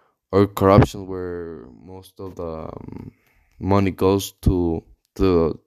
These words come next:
to the governors or the person, uh, on charge, like, pocket. So, like, when money is managed well, I think that's a duty and responsibility, like, to use money wi-, wisely to help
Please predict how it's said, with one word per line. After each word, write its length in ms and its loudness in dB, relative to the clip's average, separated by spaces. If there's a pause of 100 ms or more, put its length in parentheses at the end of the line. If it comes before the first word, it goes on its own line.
(240)
to 120 -8
the 280 -2
governors 640 -2
or 180 -2
the 120 -4
person, 580 -6 (760)
uh, 380 0 (280)
on 180 0
charge, 400 2 (420)
like, 380 -12 (400)
pocket. 400 -2 (1160)
So, 520 0
like, 220 -2
when 140 0
money 260 2
is 160 -4
managed 320 -2
well, 200 0
I 40 -2
think 260 -4
that's 320 -6
a 200 -2
duty 360 0
and 220 2
responsibility, 580 -2
like, 280 -2
to 120 -6
use 140 0
money 220 4
wi-, 340 0
wisely 520 0
to 200 -6
help 340 -2